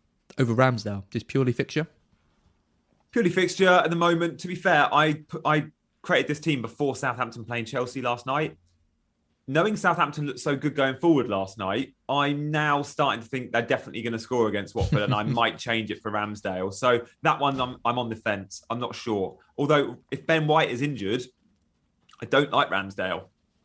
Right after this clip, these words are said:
Speaker 2: as much.
Speaker 1: I know.
Speaker 2: So
Speaker 1: I know.
Speaker 2: w-, it depends on Ben White. If Ben White's fit, I'd probably go Ramsdale.
Speaker 1: Yeah, and, and, Va-, and lose on Vardy as well, if Vardy is gonna be out as
Speaker 2: Good
Speaker 1: well.
Speaker 2: point.
Speaker 1: It,
Speaker 2: Yeah.
Speaker 1: it,
Speaker 2: Uh, I mean,
Speaker 1: it
Speaker 2: Leicester are
Speaker 1: inconsistent.
Speaker 2: looking like they're gonna score.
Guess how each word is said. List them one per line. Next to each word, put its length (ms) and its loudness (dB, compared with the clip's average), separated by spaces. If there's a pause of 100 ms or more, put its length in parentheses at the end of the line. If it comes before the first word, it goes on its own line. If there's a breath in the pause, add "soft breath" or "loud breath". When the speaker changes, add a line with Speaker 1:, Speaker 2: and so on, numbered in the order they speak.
(340)
Speaker 2:
as 100 -8
much. 300 -6
Speaker 1:
I 60 -4
know. 260 0 (560)
Speaker 2:
So 160 2
Speaker 1:
I 140 8
know. 60 4
Speaker 2:
w-, 260 -4
it 120 -4
depends 300 0
on 80 4
Ben 140 4
White. 200 4
If 60 -10
Ben 140 0
White's 200 0
fit, 320 -2
I'd 120 -6
probably 220 -6
go 120 -2
Ramsdale. 420 -8 (500 soft breath)
Speaker 1:
Yeah, 240 0 (120)
and, 240 0
and, 180 0
Va-, 160 -2
and 160 0
lose 160 2
on 100 0
Vardy 260 4
as 100 -2
well, 140 2
if 100 -4
Vardy 240 0
is 100 -4
gonna 140 -6
be 120 -2
out 220 -4 (560)
as 80 -8
Speaker 2:
Good 100 0
Speaker 1:
well. 140 0
Speaker 2:
point. 240 0 (160)
Speaker 1:
It, 240 -12
Speaker 2:
Yeah. 420 4 (200)
Speaker 1:
it, 60 -8
Speaker 2:
Uh, 140 2
I 40 -2
mean, 140 0
Speaker 1:
it 40 0
Speaker 2:
Leicester 220 4
are 20 2
Speaker 1:
inconsistent. 220 6
Speaker 2:
looking 180 -6
like 140 0
they're 100 -2
gonna 180 -4
score. 560 0